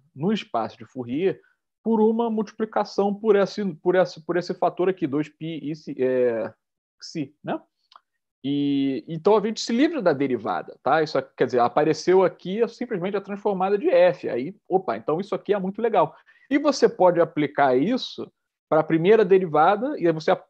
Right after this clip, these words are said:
pode fazer essa mesma propriedade pra derivada segunda, pra derivada terceira, e assim por diante. Então, a gente vai, se a gente aplicar essa propriedade duas vezes, né,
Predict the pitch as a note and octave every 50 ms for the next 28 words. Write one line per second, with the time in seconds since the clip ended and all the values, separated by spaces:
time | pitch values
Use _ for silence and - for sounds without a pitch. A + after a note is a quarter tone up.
0 | _ _ - G3 G3 G3+ G3 - F#3+ F3 C#3+ C#3+ D#3+ E3 D#3+ D#3+ D#3 G3 B3 C4
1 | C4 B3+ - G3+ G#3 G3 - F#3 F#3 E3 C3+ C3+ C#3 C#3+ - - C3+ - - C#3
2 | B2+ C3 C3+ C3 B2+ D#3 F3 F3 F3 - - D3+ C3+ C#3+ D#3 E3 D#3+ D#3 D#3+ -
3 | B2+ A#2+ C3+ C#3+ C3+ D#3+ F3 F#3 F#3 F3+ - F3+ E3 - - - D#3 D#3+ D#3+ E3
4 | E3 A#2+ C#3+ D3+ C#3 C#3 - - - - - D3+ D#3+ F3+ - _ F3 E3+ D#3 D3+
5 | D3+ G3 G3 D#3+ D3+ D3 - - - _ _ _ _ _ _ _ _ _ _ _
6 | - F#3 F3+ E3+ - - A3 C4+ D#4+ D#4+ D#4 C4 C3+ - - _ C#3 D3 C#3 D#3+
7 | F#3+ F#3+ - D#3+ E3+ F3+ F3+ F3+ E3 - - - E3 E3 G3+ G3+ A3 G3+ - -
8 | E3+ - - C#3 C#3 - - B2 - B2+ B2+ - - B2+ B2 A2+ A2 G#2+ G#2+ G#2+
9 | A2 G#2+ A2+ A2+ G#2+ A#2 A2+ A2+ A2+ A2+ - - G#2+ A#2+ C#3 F#3 G#3+ G3+ E3+ -
10 | - - - - - - - _ _ - A2+ A#2+ E3+